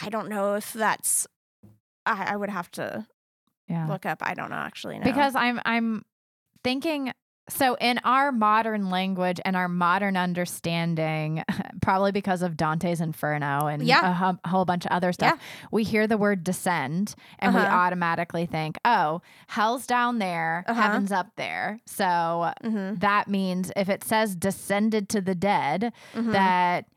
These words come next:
Speaker 2: he's in hell. He's, you know,
Speaker 1: Right.
Speaker 2: doing hell things. <laughs>
Speaker 1: Right.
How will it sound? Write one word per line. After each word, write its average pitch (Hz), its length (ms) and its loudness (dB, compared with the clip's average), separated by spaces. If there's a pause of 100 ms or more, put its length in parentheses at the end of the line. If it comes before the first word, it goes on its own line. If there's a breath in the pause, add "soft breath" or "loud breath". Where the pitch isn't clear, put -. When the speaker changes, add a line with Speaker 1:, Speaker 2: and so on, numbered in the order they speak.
Speaker 2:
he's 202 220 0
in 247 120 2
hell. 185 500 2
He's, 214 460 -2
you 208 180 0
know, 180 400 2
Speaker 1:
Right. 220 460 -2
Speaker 2:
doing 208 540 0 (680)
hell 220 280 0
things. 151 460 -6
<laughs> 254 60 2
Speaker 1:
Right. 370 360 8